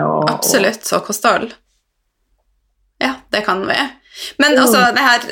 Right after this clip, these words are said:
Speaker 2: naturlige, som du prater om, fase en og fase to, så hvis vi er i balanse, så skal dette gå av seg selv.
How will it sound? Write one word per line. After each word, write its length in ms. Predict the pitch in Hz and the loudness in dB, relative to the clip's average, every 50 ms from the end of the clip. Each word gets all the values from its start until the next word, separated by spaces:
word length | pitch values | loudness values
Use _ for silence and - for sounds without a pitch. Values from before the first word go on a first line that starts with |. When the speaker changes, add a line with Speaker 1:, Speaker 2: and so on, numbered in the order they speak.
| - - | -8 -4
Speaker 2:
naturlige, 800 | - 226 226 226 - 226 226 226 220 220 196 175 175 175 175 175 - - | 0 -2 0 0 0 0 2 2 4 4 4 2 2 0 0 -4 -6 -10
som 180 | - - 196 | -4 -2 -2
du 60 | 175 | -2
prater 240 | 170 - 170 175 175 | 0 0 0 0 0
om, 80 | 175 175 | -2 0
fase 300 | - 185 175 - - - - | 0 0 0 0 0 -2 0
en 360 | - 180 175 170 175 170 165 165 | 0 0 2 2 0 0 -2 -4
og 60 | 165 | -4
fase 220 | 175 170 - 175 - | -6 -6 -6 -8 -6
to, 380 | - 220 220 208 190 165 170 | -2 0 4 4 4 4 4
så 140 | 190 - 196 | 4 2 0
hvis 140 | 185 190 - | 0 2 0
vi 140 | 240 - - | -2 0 0
er 240 | - 226 247 240 220 | 0 2 2 2 2
i 200 | 190 170 180 175 170 | 0 0 -2 -2 -2
balanse, 800 | 185 175 180 180 180 240 285 294 285 262 - - - - 143 107 226 - - - _ _ _ _ _ _ _ - | -2 -2 0 0 2 2 2 2 0 0 -2 -6 -4 -2 -2 -2 -2 -4 -8 -20 _ _ _ _ _ _ _ -8
så 120 | - - 220 | -2 -2 -2
skal 320 | - - 254 226 226 - - | 0 2 2 2 2 0 -2
dette 420 | 156 - - - - 175 170 170 | -4 -6 -6 -6 -4 -4 -4 0
gå 160 | - 170 170 | 2 4 4
av 580 | 170 170 160 151 - - 156 156 160 156 151 - | 6 6 4 2 2 2 2 4 4 2 0 -4
seg 180 | - - 156 | -4 -4 -2
selv. 380 | 151 - 220 220 180 - - | 2 2 2 4 2 0 -2